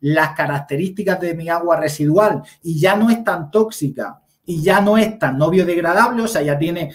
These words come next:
ya tiene, eh, una cierta biodegradabilidad y una baja toxicidad, de forma que lo que hago es terminar el tratamiento de esas aguas industriales mediante un tratamiento biológico cuyos costos del proceso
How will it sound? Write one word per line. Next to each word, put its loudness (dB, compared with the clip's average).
ya 0
tiene, 0
eh, -6
una -6
cierta 0
biodegradabilidad -2
y 0
una 0
baja -4
toxicidad, -4
de -2
forma 2
que 2
lo 0
que 2
hago 4
es -2
terminar -2
el -2
tratamiento -2
de -2
esas -4
aguas -2
industriales 0
mediante -2
un -10
tratamiento -2
biológico 2
cuyos 2
costos -4
del -2
proceso -4